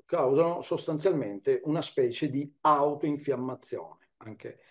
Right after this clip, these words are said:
eh, ecco, eh, per quanto riguarda la sintomatologia, la sintomatologia chiaramente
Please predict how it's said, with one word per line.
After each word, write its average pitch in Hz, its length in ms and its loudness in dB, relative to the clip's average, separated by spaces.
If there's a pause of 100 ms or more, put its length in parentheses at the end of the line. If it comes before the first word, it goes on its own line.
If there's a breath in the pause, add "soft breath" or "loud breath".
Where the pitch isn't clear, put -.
(360 soft breath)
eh, - 460 -10
ecco, - 460 -12
eh, 120 500 0
per 151 140 4
quanto 294 240 8
riguarda 202 400 10
la 156 80 6
sintomatologia, 131 1080 0
la 123 60 -6
sintomatologia 143 920 4
chiaramente 170 1080 6